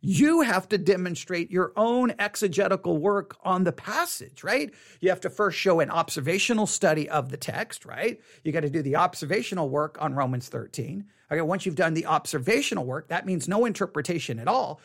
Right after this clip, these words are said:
You just do all the observational work. Then after the observational work has been done, now that's going to limit what you can and cannot do interpretively.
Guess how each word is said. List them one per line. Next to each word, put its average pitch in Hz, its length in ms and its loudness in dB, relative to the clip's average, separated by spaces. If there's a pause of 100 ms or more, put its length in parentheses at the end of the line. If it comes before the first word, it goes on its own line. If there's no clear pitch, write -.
(160)
You 160 80 -4
just 180 200 0
do 175 140 6
all 180 160 8
the 165 140 2
observational 165 840 0
work. 135 260 -6 (200)
Then 190 160 2
after 202 260 2
the 175 140 2
observational 185 760 0
work 175 220 2
has 135 160 0
been 131 240 0
done, 131 320 -6 (180)
now 160 100 0
that's 185 240 2
going 190 260 -2
to 160 100 2
limit 180 560 0 (200)
what 190 300 2
you 185 160 0
can 196 380 -2
and 175 100 -4
cannot 180 460 -2
do 185 220 0
interpretively. 160 920 -2